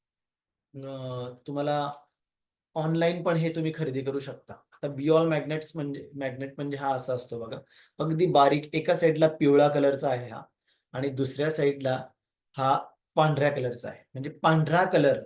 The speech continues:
सफेद कलर म्हणजे दक्षिण ध्रुव आहे या मॅग्नेटचा. मॅग्नेट म्हणजे चुंबक, त्याला ध्रुव असतो, एक उत्तर ध्रुव आणि दक्षिण ध्रुव. सफेद कलर म्हणजे दक्षिण ध्रुव आहे आणि पिवळा कलर म्हणजे उत्तर ध्रुव आहे. आलं लक्षात? तर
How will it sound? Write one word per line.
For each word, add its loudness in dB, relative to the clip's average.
सफेद -4
कलर 2
म्हणजे -2
दक्षिण 2
ध्रुव 2
आहे 2
या -2
मॅग्नेटचा. -8
मॅग्नेट -8
म्हणजे -8
चुंबक, -4
त्याला 2
ध्रुव 2
असतो, -4
एक -8
उत्तर -2
ध्रुव -4
आणि -2
दक्षिण -6
ध्रुव. -18
सफेद -2
कलर 6
म्हणजे 0
दक्षिण -2
ध्रुव -4
आहे -6
आणि -4
पिवळा 6
कलर 0
म्हणजे -6
उत्तर 0
ध्रुव -6
आहे. -18
आलं -6
लक्षात? -10
तर 6